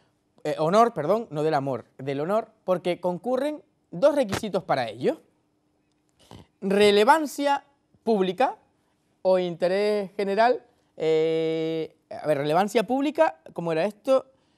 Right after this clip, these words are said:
O, o interés general, perdón, de, de la noticia. Y la otra más importante, veracidad de la información. Recuerda que Soria era en ese momento de, ministro de Industria,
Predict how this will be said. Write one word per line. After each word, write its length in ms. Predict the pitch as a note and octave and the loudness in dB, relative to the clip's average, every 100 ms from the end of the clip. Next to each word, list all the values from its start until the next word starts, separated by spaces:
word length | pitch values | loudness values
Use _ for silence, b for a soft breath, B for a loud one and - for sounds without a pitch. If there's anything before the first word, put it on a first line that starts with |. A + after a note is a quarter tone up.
| _ _ _ _ _ _ _ _ _ - _ | _ _ _ _ _ _ _ _ _ -20 _
O, 320 | - F3 F3 F3 | 0 4 4 4
o 140 | G#3 | 6
interés 380 | A3 A#3 A3+ A3+ | 4 4 2 2
general, 360 | A#3+ G#3+ G#3+ A3 | 0 0 0 0
perdón, 360 | F3+ F3 A3+ - | -2 -2 -4 -8
de, 400 | E3 E3 D#3+ D3+ | -6 -2 -2 -2
de 120 | C#3+ | -2
la 80 | D#3+ | -2
noticia. 500 | F3 G3+ A3+ B3 D4+ - _ _ _ _ _ _ _ _ | -2 -2 0 0 0 -2 _ _ _ _ _ _ _ _
Y 260 | C4 D#4+ A4 - _ _ _ _ - | 2 4 4 -2 _ _ _ _ -18
la 200 | D3+ E3 | -2 0
otra 240 | G3+ D#3 | 0 -2
más 140 | D3 E3 | -2 -4
importante, 600 | F3 G#3 A3+ A3 C#4+ - | -4 -4 -2 -2 -4 -6
veracidad 720 | F3+ G3+ F#3+ F3+ G3 F#3+ A#3+ | -4 -2 0 -2 0 2 2
de 80 | F3+ | 2
la 80 | D3+ | -2
información. 720 | D3+ D#3 D3 C3+ D3 B2+ G#2 _ _ _ _ _ - | -2 -4 -6 -8 -8 -8 -8 _ _ _ _ _ -8
Recuerda 840 | F3+ F#3+ G3 A#3 C#4 C4 F3+ C#3 | -4 -2 -2 4 6 6 4 -2
que 100 | E3 | -4
Soria 480 | D#3 A3+ A#3 G#3 A3 | 0 0 2 2 4
era 300 | B3 E3+ C#3 - | 4 2 -2 -6
en 180 | D#3+ | -2
ese 240 | F3+ F#3 G#3+ | -2 -2 -2
momento 600 | G3+ A3+ A#3 F3 C3+ - _ _ | -2 -2 -2 -4 -6 -8 _ _
de, 240 | C3+ D#3 D3 | -10 -8 -4
ministro 440 | D#3+ A3 - F#3 | -2 -2 0 0
de 100 | D#3+ | 0
Industria, 720 | D#3+ D#3+ C4+ A#3+ - D#3 - | -2 2 2 0 -4 -6 -6